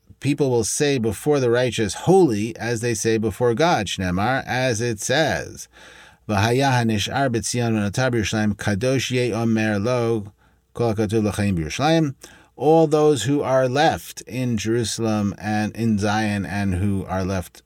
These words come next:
in Jerusalem, holy will be said to him.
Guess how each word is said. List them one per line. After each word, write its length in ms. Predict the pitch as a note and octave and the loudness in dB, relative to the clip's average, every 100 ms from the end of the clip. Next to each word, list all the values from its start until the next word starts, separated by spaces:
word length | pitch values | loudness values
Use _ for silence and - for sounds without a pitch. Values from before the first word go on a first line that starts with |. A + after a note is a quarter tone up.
| - | -10
in 300 | F#2+ F#2 F2 | -6 -4 -6
Jerusalem, 840 | E2+ F2+ F#2 A#2+ A2+ A2 G#2 G2+ F2+ _ - - - | -10 -8 -4 -2 -2 -2 -2 -2 -4 _ -20 -20 -18
holy 300 | - A#2+ A#2 | -4 0 0
will 100 | G2 | 0
be 140 | F2+ | -2
said 240 | E2 A2 E2+ | -2 -4 -4
to 100 | D2+ | -6
him. 220 | A#1 - | -8 -20